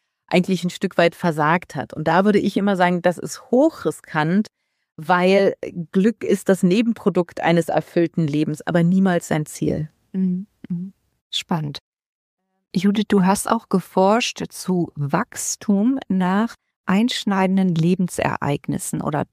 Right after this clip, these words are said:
Speaker 2: traumatischen Ereignissen. Was sind so einschneidende, positive oder auch l-,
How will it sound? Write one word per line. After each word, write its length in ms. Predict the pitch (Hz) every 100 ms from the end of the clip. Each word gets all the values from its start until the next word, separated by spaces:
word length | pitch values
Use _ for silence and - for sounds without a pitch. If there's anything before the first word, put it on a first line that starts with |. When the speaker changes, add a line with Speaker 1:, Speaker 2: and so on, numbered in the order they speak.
| -
Speaker 2:
traumatischen 800 | - 160 156 175 208 175 - 151
Ereignissen. 760 | - 151 165 147 - 160 - 165 - _ _ _
Was 320 | 156 196 -
sind 180 | 285 254
so 160 | - - -
einschneidende, 1300 | 165 180 226 - - 190 175 180 180 175 170 165 165 _ _ _ _ _ _ _
positive 560 | 202 233 214 - 202 185
oder 200 | 180 -
auch 120 | 151
l-, 160 | 160